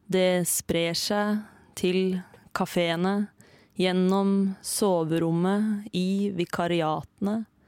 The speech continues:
Snakker om skatt, men tenketanklederen sier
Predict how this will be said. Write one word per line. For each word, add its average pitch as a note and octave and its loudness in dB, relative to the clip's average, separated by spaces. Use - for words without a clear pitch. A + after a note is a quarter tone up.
Snakker F#3 -2
om E3+ 0
skatt, - -6
men F3 2
tenketanklederen E3+ -2
sier E3+ 0